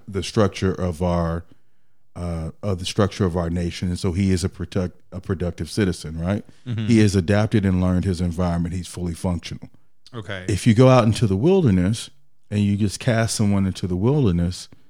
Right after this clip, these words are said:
Speaker 1: you have to learn the structure of the world i-, in the wilderness, and it's completely different. It, but you under-, you learn to, there's free will there because you can be completely selfish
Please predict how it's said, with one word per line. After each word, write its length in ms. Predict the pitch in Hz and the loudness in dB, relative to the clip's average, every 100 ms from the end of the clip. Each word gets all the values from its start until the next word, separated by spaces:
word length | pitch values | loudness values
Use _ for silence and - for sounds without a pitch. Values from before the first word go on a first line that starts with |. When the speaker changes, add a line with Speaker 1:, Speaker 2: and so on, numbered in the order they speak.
| - - | -20 -12
Speaker 1:
you 140 | 101 135 | 0 2
have 120 | 143 | 4
to 100 | 127 | 6
learn 200 | 139 135 | 6 6
the 80 | 117 | 4
structure 420 | - 143 - 135 | 2 -2 0 0
of 80 | 123 | 4
the 80 | |
world 480 | 117 139 175 107 - - | 4 4 0 -4 -10 -12
i-, 120 | 90 - | -12 0
in 220 | 117 117 | 4 6
the 80 | 113 | 6
wilderness, 640 | 127 170 135 82 82 - | 6 4 4 2 -2 0
and 100 | 104 | 0
it's 120 | 110 | 0
completely 580 | - 110 - 131 107 113 | 4 2 4 2 2 -2
different. 520 | 104 165 - - - - - - - - | 0 -2 -4 -16 -18 -20 -20 -20 -18 -8
It, 160 | 107 | 0
but 200 | 117 - | 0 2
you 160 | 127 107 | 0 4
under-, 220 | 123 117 | 4 4
you 320 | 107 123 117 | 2 0 2
learn 460 | 107 113 120 113 107 - | 4 6 6 6 4 2
to, 560 | 113 107 104 98 95 - - - - - | 2 2 2 0 -2 -10 -20 -20 -20 -2
there's 240 | 127 117 - | 2 2 2
free 260 | - 127 | 6 6
will 340 | 113 123 165 160 | 8 8 8 6
there 340 | 95 90 92 | 6 4 4
because 480 | 110 107 117 101 95 | 2 2 4 4 6
you 120 | 110 | 4
can 260 | - 104 95 | 6 6 8
be 220 | 101 98 | 6 4
completely 460 | 107 95 104 80 | 2 0 -2 -4
selfish 720 | 85 104 101 - 120 135 - | -6 -4 -4 -2 -2 -2 -8